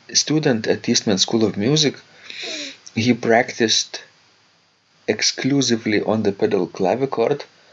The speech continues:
even sonata by Reubke, and was, uh, got really good with it. At least he said.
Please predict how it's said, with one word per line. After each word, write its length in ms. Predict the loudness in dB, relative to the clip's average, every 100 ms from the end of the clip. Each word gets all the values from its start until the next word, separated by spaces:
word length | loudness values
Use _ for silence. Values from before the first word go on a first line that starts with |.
| -20 -20 _
even 520 | -2 0 2 2 0 0
sonata 560 | 0 2 2 2 0
by 200 | 2 2
Reubke, 480 | 2 2 0 -4 -6 -8 _ _ _ _ _ _ _ _ -2
and 240 | 0 2
was, 340 | 0 0 -4 -4
uh, 540 | -2 -2 0 2 2 0
got 300 | 0 0 0
really 280 | 2 2 2
good 260 | 0 0
with 220 | 0 -2 0
it. 200 | -4 -6 -20 _ _ _ _ _ _ _ _ _ _ -4
At 140 | 0
least 220 | 2 0 0
he 80 |
said. 300 | -2 0 0